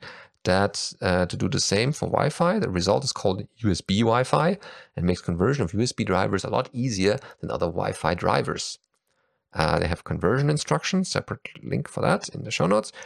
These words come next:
for more details. U S B Wi-Fi is both quite similar but also quite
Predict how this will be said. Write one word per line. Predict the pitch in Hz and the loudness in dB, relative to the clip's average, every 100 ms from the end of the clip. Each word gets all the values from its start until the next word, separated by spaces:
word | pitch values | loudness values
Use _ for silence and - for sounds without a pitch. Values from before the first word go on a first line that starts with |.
| - _ | -20 _
for | - 87 | -2 2
more | 82 | 2
details. | 92 90 80 - - - - - _ | 2 0 0 0 -4 -12 -18 -20 _
U | 127 247 | 2 4
S | - | 2
B | 92 | 0
Wi-Fi | 80 - - - | 0 0 0 0
is | - - | 0 0
both | 95 92 - | 0 0 0
quite | - 175 - | 2 2 2
similar | - 170 131 147 | 2 2 2 2
but | - | 0
also | 104 - | 0 -2
quite | - 87 92 | -2 -2 -2